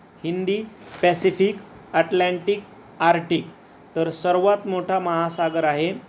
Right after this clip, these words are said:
पॅसिफिक महासागर. यालाच प्रशांत महासागर असंही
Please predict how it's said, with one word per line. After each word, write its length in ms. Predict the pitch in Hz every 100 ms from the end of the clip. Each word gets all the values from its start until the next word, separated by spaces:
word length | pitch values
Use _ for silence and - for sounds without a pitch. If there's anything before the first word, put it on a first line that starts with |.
| - - -
पॅसिफिक 520 | 190 170 170 165 160
महासागर. 560 | 151 131 123 135 120 113 - - - - -
यालाच 360 | 165 175 185 -
प्रशांत 600 | - 185 - 196 196 196
महासागर 720 | 196 175 170 165 165 156 180 190 - - - 175
असंही 520 | 156 - 165 165